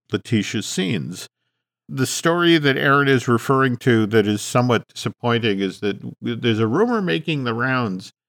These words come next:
that Letitia Wright, who <laughs> has put out some comments about vaccines and that sort of thing on social media in the past, evidently, as of November tenth, she is still unvaccinated.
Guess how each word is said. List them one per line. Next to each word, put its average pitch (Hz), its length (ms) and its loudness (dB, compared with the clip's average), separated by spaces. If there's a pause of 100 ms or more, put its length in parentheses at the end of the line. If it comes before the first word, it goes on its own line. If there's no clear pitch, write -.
(600)
that 113 440 2
Letitia 143 520 0
Wright, 127 380 0 (220)
who 208 300 -2 (200)
<laughs> - 220 -12
has 156 300 0
put 202 180 0
out 180 180 -2
some 156 200 -2
comments 135 480 -2
about 110 400 0 (180)
vaccines 113 600 -2
and 107 120 0
that 101 160 -4
sort 110 140 0
of - 60 -16
thing 104 180 -2
on 101 80 -2
social 104 380 -2
media 95 320 0
in 113 80 -2
the 139 80 -6
past, 85 580 -10 (460)
evidently, 151 560 2
as 170 260 2
of 190 160 0
November 135 380 0
tenth, 113 340 -2 (300)
she 120 500 0
is 110 560 -2
still 113 460 0
unvaccinated. 98 880 -6